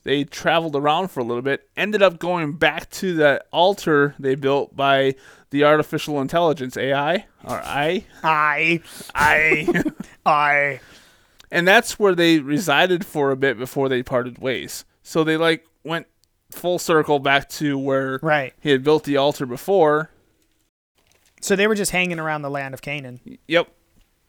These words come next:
Speaker 2: But y-, I find this cool. I find this really telling. Abraham gave him first pick.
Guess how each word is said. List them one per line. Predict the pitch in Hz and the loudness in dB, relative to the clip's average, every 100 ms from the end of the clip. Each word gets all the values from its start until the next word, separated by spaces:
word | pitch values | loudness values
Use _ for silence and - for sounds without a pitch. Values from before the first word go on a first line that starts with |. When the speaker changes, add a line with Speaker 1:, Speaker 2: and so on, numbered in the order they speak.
| _ _ _ - - | _ _ _ -12 -2
Speaker 2:
But | 208 | -2
y-, | 233 240 | -2 2
I | 254 | 2
find | 294 415 339 | 2 -2 -2
this | 202 | -6
cool. | - 269 208 | -4 -2 2
I | 262 | 0
find | 359 262 | 0 -6
this | 156 | -6
really | 147 151 202 254 247 185 | -6 -2 0 0 0 -4
telling. | - 190 208 156 131 123 _ _ _ _ _ _ _ _ _ _ _ _ _ _ _ _ _ _ _ _ _ | -4 -2 -2 -2 -8 -18 _ _ _ _ _ _ _ _ _ _ _ _ _ _ _ _ _ _ _ _ _
Abraham | 208 277 330 302 214 185 175 165 | 2 2 2 0 -2 -4 -4 -4
gave | 143 190 220 - | 0 2 0 -4
him | 202 180 | -8 -6
first | - 170 - - | -4 -4 -4 -6
pick. | 175 - - | -8 -8 -20